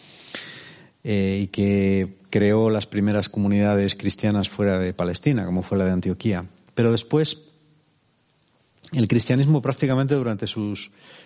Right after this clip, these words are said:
tres primeros siglos, eh, vivió una especie de, mm,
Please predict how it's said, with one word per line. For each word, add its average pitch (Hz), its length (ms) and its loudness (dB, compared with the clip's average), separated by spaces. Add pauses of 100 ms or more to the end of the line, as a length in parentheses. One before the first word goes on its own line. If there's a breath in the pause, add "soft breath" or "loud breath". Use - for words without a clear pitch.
(140)
tres 143 260 2
primeros 120 400 0
siglos, 135 480 -2 (640 loud breath)
eh, 107 260 2
vivió 120 420 4
una 139 200 2
especie 131 460 0
de, 104 680 0 (840)
mm, 98 960 -14